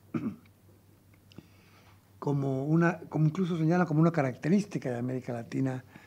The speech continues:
el peso de estos líderes, porque es, que se puede remontar a los caudillos, ¿no?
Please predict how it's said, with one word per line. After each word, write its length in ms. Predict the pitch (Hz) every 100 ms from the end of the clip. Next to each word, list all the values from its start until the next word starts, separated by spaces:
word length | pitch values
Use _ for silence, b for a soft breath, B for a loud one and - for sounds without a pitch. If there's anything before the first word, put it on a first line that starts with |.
| B B
el 180 | - 123
peso 380 | - 156 147 143
de 60 |
estos 300 | 139 143 127
líderes, 300 | 131 143 135
porque 300 | 131 127 -
es, 180 | 127 - B B B B
que 80 | -
se 140 | 120 127
puede 220 | 135 135
remontar 420 | 131 123 123 131
a 60 | 131
los 160 | 123
caudillos, 500 | - 120 117 107 -
¿no? 220 | 151 196